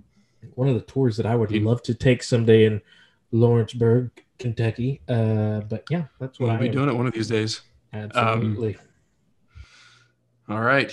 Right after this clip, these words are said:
Speaker 2: You know, I, I just thought of something. Double back. We always talk about these gangster movies, right? Like, these mob movies from, like, the New York, New Jersey area.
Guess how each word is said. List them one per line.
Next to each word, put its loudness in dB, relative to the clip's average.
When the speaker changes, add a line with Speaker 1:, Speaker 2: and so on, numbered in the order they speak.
Speaker 2:
You 2
know, 8
I, 4
I 4
just -2
thought 2
of 0
something. -2
Double -2
back. -2
We 4
always 2
talk 2
about 2
these 0
gangster -2
movies, -2
right? 2
Like, -4
these -8
mob -2
movies -6
from, -4
like, -6
the -6
New -4
York, -8
New -6
Jersey -6
area. -2